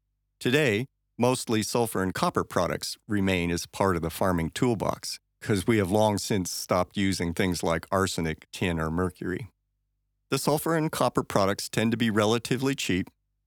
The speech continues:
but they require frequent applications at rates that are high by modern standards. Now, they can qualify for organic because they're natural, but there generally are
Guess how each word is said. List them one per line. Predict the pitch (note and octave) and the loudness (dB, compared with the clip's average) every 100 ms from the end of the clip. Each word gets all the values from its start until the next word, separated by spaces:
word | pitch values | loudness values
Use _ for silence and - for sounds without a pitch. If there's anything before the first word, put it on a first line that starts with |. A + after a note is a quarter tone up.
| _ _ | _ _
but | A2 A2+ | -2 0
they | B2+ B2+ | 2 2
require | B2+ - C3 B2+ A#2+ | 2 0 2 4 4
frequent | A2 - B2 C#3 D3+ | 0 0 0 2 2
applications | C3 A#2+ D3 - G2 - G#2+ A2 - | 2 0 -2 0 0 0 -2 -2 -4
at | - - - | -4 -4 -4
rates | - B2 B2 - - | -2 0 0 -2 -4
that | - | -2
are | D#3 | 0
high | D#3+ - - G2+ | 0 0 0 2
by | E2 E2 | 2 2
modern | E2+ E2+ E2+ E2 | 2 2 0 0
standards. | - F2 E2 - - - - _ _ _ _ _ _ _ _ - | -2 -2 0 -2 -6 -10 -14 _ _ _ _ _ _ _ _ -2
Now, | G#2+ | 2
they | G2+ B2+ | 2 0
can | - G#2 | 0 -2
qualify | - A#2+ B2+ - A2+ | 2 2 2 2 0
for | G#2 G#2 | 0 0
organic | F2+ G2+ D3+ G2+ A#2+ | 0 2 2 2 0
because | G2 - F#2 | -4 -4 -2
they're | G2+ F#2+ | 0 2
natural, | G#2 D#3+ - D#2+ F2 A2+ _ _ _ _ | 2 0 -2 -4 -4 -8 _ _ _ _
but | B2 B2+ | -4 -2
there | D#3 D3+ | 0 0
generally | C#3 G3+ A3 B2+ G#2 | 0 0 2 2 4
are | G2+ G#2 F#2+ | 4 2 0